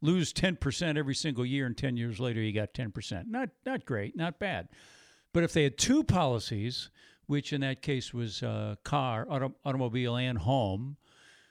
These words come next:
boom, uh, they lost, uh, you know, well, so their retention, ten-year retention was thirty-eight percent. So it went up fourfold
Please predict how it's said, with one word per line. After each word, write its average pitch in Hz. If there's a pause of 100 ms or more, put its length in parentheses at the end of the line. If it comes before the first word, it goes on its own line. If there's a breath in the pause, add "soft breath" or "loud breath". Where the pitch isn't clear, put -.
(200 soft breath)
boom, 151 (220)
uh, 123
they 123
lost, 123
uh, 117
you 139
know, 107
well, 113
so 139
their 120
retention, 120
ten-year 175
retention 131
was 113
thirty-eight 165
percent. 123
So 185
it 175
went 233
up 277
fourfold 202